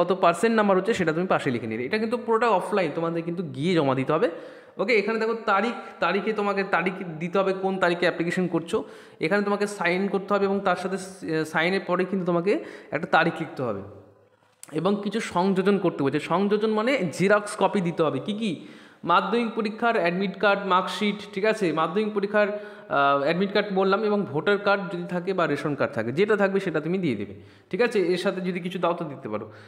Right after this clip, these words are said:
এবার এইটা, এটা তোমাকে কিছু করতে হবে না। দরখাস্ত প্রাপ্তির রসিদ, এটা তোমাকে ওরাই fill up করে জমা দিয়ে দেবে, এটা নিয়ে নেবে তোমাকে, sorry, তোমাকে দিয়ে দেবে, ঠিক আছে। এটা গেল একটা জেলার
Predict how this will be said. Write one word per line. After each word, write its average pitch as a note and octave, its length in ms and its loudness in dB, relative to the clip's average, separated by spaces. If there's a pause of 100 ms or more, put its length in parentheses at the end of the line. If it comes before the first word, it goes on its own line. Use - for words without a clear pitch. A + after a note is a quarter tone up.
(200)
এবার G#3+ 120 2 (320)
এইটা, C#4 280 2 (340)
এটা F#3+ 140 -2 (100)
তোমাকে G#3+ 320 0
কিছু A3 220 -6
করতে G#3 220 0
হবে D3 160 2
না। C#3 40 2
দরখাস্ত F3+ 520 -2 (160)
প্রাপ্তির F#3 480 0
রসিদ, D3+ 220 -2 (100)
এটা F3 120 0 (100)
তোমাকে F#3+ 300 0
ওরাই F3+ 260 4
fill E3+ 160 2
up E3+ 120 -2
করে G3+ 120 4 (140)
জমা C#3 240 4
দিয়ে A2 120 2
দেবে, G#2+ 120 -2 (120)
এটা F#3 180 2
নিয়ে A3+ 160 4
নেবে C3 160 2
তোমাকে, A2+ 200 -2 (400)
sorry, D3 200 -2
তোমাকে F#3 260 2
দিয়ে B2+ 140 2
দেবে, G2+ 200 -4
ঠিক F#3 140 -4
আছে। G3 120 -12 (480)
এটা F3+ 180 4
গেল A3+ 80 2 (100)
একটা G3 140 -2 (140)
জেলার A#2 260 2